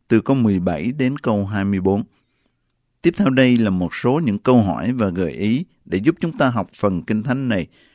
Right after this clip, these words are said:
trong các nhóm học Kinh Thánh hoặc trong khi suy gẫm cá nhân. Câu hỏi thứ nhất. Xin đọc thêm Hebrew chương bảy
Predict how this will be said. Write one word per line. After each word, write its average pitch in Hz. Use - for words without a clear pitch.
trong 101
các 101
nhóm 117
học 110
Kinh 104
Thánh 113
hoặc 107
trong 123
khi 123
suy 127
gẫm 95
cá 113
nhân. 117
Câu 123
hỏi 85
thứ 127
nhất. 139
Xin 143
đọc 110
thêm 135
Hebrew 123
chương 123
bảy 98